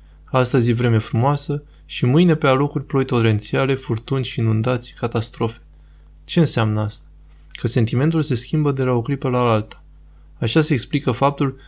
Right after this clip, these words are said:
că spuneam că am iubit o persoană cândva, iar astăzi nu vreau să o văd în fața ochilor. Nu era iubire reală. Nu era iubire adevărată. Ce a fost? Iubire sentimentală. Părinții bisericii spun că iubirea e virtute,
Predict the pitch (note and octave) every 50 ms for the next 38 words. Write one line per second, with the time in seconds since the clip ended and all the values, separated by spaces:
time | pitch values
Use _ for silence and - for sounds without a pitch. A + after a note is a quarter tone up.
0 | - - - - A#2+ A2+ - - C3 A#2 B2 D3 C#3+ C3 - - A#2 A2+ A2+ A2+
1 | D3 D3+ - D3+ C#3+ C3+ B2 A2+ - - C3+ C3+ B2 A2+ - A#2+ A2 G#2+ G#2+ A#2
2 | C3 D3+ D#3 - - - - - - - - C3+ B2 C3 D#3+ D#3+ D#3 - D3+ C#3
3 | D3+ E3 D#3 D#3 D#3 D3 - - C3+ C3 D3+ D3+ D3+ C#3+ - - D3+ C#3+ - D3
4 | C#3+ C3+ C3+ - C3 A2+ - - - - - - - - - - - - - -
5 | - - F#3+ F#3+ D3+ A#2 A2 A2 G#2+ G#2 A2+ G#2+ A2+ A2 A2 G#2+ G#2+ G#2+ G#2 A2
6 | A2 - - - - - - - - E3+ E3+ D#3 C#3 A2+ A2+ A2 A2 A#2 A2 A2
7 | A2 G#2 A#2 G#2+ B2 A#2+ A2 A2 A2 - - - - - - - - - - -
8 | - A2+ - - - A2 - - - - - - - - - - - - D#3 D3+
9 | D3 F3 F#3 F3 E3 E3 - D#3+ D#3 D#3 D#3+ D#3 D#3 D3+ - C#3+ B2 C3 - -
10 | - - - - - - - - - - - - - - - - - - A#2 B2
11 | D#3 E3+ F3 F3 C#3 B2 A#2 - D3+ D#3+ D#3+ - - - - D#3 D3+ D3+ C#3 B2
12 | A#2 A2+ A#2 C3+ D3 D3 C#3+ B2+ B2+ B2+ B2 B2 B2 - E3+ D#3 D#3+ - -